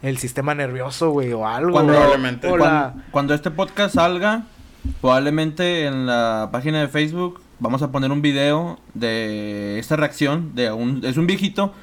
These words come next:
Speaker 2: que está teniendo como que convulsiones porque tiene una enfermedad que es, es de
Speaker 1: Creo que es
Speaker 2: como
Speaker 1: de
Speaker 2: que
Speaker 1: Parkinson, es de
Speaker 2: Ajá, es de
Speaker 1: Parkinson.
Speaker 2: Parkinson, y el vato se ve donde se, se pone gotitas de, de cannabis, gotitas de cannabis, y el vato parece una persona normal.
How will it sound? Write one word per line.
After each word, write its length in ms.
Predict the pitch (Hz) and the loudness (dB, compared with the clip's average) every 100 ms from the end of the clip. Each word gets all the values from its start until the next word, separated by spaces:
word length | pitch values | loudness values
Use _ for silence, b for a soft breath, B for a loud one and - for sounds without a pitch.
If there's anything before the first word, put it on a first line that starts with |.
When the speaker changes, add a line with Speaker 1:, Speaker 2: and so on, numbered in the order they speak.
| B B - | B B -10
Speaker 2:
que 80 | 127 | -6
está 120 | 127 | -4
teniendo 340 | 143 147 147 | 0 2 2
como 180 | 151 156 | 0 0
que 100 | 143 | -2
convulsiones 420 | 143 135 131 147 151 | -4 -4 -2 -2 -2
porque 180 | 143 | -6
tiene 140 | 127 135 | -4 -2
una 100 | 143 | -2
enfermedad 420 | 143 131 127 127 | -2 0 -2 -4
que 100 | 127 | -8
es, 100 | 120 - | -10 -10
es 160 | 117 117 | -6 -4
de 220 | 120 120 | -2 -2
Speaker 1:
Creo 120 | 139 | -2
que 60 | 135 | 0
es 20 | |
Speaker 2:
como 20 | |
Speaker 1:
de 0 | |
Speaker 2:
que 120 | 190 190 | 2 2
Speaker 1:
Parkinson, 420 | 175 175 143 143 | 0 -2 -6 -6
es 60 | |
de 80 | 139 | -2
Speaker 2:
Ajá, 140 | 143 147 | 0 0
es 60 | 156 | 2
de 60 | |
Speaker 1:
Parkinson. 480 | 156 165 165 180 185 | 0 0 -2 -4 -6
Speaker 2:
Parkinson, 40 | - | -2
y 500 | 135 131 131 131 127 | 2 4 4 2 0
el 120 | 120 | 0
vato 200 | 127 127 156 | 0 0 0
se 140 | 160 | 2
ve 120 | 143 | 2
donde 240 | 147 160 160 | 2 2 -2
se, 160 | 151 127 | -4 -8
se 140 | - 127 | -8 -4
pone 220 | 123 143 | 0 2
gotitas 440 | 151 147 131 160 | 0 -2 -2 -2
de, 360 | 147 139 120 113 | -2 -2 -4 -4
de 140 | 110 | -6
cannabis, 380 | 104 120 123 143 | -4 -2 -2 -2
gotitas 300 | 139 127 143 | -4 -6 -6
de 100 | 139 | -6
cannabis, 440 | 147 143 143 151 B B B B | -4 -2 -2 -6 B B B B
y 180 | 127 139 | 0 2
el 100 | 135 | 0
vato 360 | 127 147 165 147 - | -2 -2 -2 -4 -16
parece 240 | - - | -10 -2
una 120 | 165 | 0
persona 220 | 160 147 151 | 0 -2 0
normal. 400 | 156 131 165 | 0 0 0